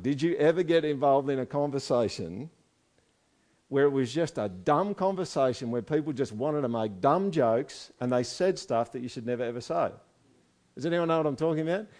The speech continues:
Have you done that as an adult? Have you been in a context as an adult where people are just saying, they're just saying dumb crap, and you're just going, "This is just a dumb conversation," and it just kind of snowballs and snowballs. It gets bigger and bigger and bigger,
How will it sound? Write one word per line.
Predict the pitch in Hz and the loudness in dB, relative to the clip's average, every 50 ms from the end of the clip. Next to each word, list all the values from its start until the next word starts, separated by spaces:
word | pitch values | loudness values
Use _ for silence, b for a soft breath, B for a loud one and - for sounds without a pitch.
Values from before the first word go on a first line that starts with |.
| b b b b | b b b b
Have | 156 147 | 2 6
you | 170 | 6
done | 175 180 185 190 190 | 6 8 8 6 6
that | 180 170 156 | 6 6 6
as | 156 143 123 | 6 4 4
an | 143 147 | 4 4
adult? | 175 202 196 147 - 101 | 6 6 6 6 4 4
Have | 110 120 127 | 0 0 0
you | 143 | 0
been | 131 165 170 185 | 2 2 2 2
in | 180 160 | 2 0
a | 143 | -2
context | - 160 170 170 - 175 165 165 - - | 0 0 -2 0 2 2 2 2 2 0
as | 147 127 123 | -6 -4 -4
an | 139 139 | 0 2
adult | 143 165 175 156 139 135 | 4 4 4 4 4 2
where | 135 139 | 0 0
people | 135 - 175 175 156 175 | 0 0 -2 -2 0 -2
are | 156 | -2
just | 139 165 147 - | -2 -2 -2 0
saying, | - 165 160 160 160 147 B B B B B | 0 2 2 2 0 -2 B B B B B
they're | B 180 | B 0
just | 165 226 233 - | 0 0 0 0
saying | - 240 202 185 175 156 151 151 - - | 2 2 4 4 4 4 2 0 -2 0
dumb | 127 175 180 185 208 208 208 | 4 6 8 8 8 6 2
crap, | 202 - - 165 185 196 143 - - - - _ _ _ _ _ _ _ _ _ _ _ _ _ _ _ _ _ _ | -2 -4 0 2 4 4 4 2 0 -8 -20 _ _ _ _ _ _ _ _ _ _ _ _ _ _ _ _ _ _
and | - 156 175 | -2 0 0
you're | 170 165 | 2 2
just | 175 185 - - | 2 2 4 4
going, | 190 165 160 151 | 2 2 2 2
"This | 143 233 226 - | 2 0 0 0
is | 262 202 | -2 0
just | - 220 190 - - | 2 2 2 2 2
a | 131 | -2
dumb | 117 104 98 156 160 196 220 220 | -2 2 4 4 4 4 4 2
conversation," | - 202 185 175 156 151 - - 165 190 220 208 - - 123 131 151 170 B B B B B B | 2 2 2 2 2 -2 0 2 4 6 6 6 4 0 -4 -4 -6 -8 B B B B B B
and | 151 170 | 2 2
it | 180 175 | 2 4
just | 190 214 208 | 2 2 2
kind | - 185 170 160 147 | 2 0 2 4 4
of | 143 127 117 | 4 2 2
snowballs | - - 165 165 170 180 170 165 175 175 175 180 139 165 | 0 0 2 4 4 4 4 4 4 4 4 2 0 -2
and | 156 - | -4 -4
snowballs. | - 160 160 160 156 147 165 165 147 135 | 0 4 4 4 4 4 2 0 0 2
It | 131 | 2
gets | 139 131 113 | 2 2 2
bigger | 117 143 175 190 180 190 | 2 2 2 4 4 2
and | 175 165 | 0 2
bigger | 151 175 165 151 156 | 0 0 2 2 0
and | 143 131 120 | 0 2 2
bigger, | 151 156 156 147 156 156 160 151 | 4 4 6 8 8 8 6 4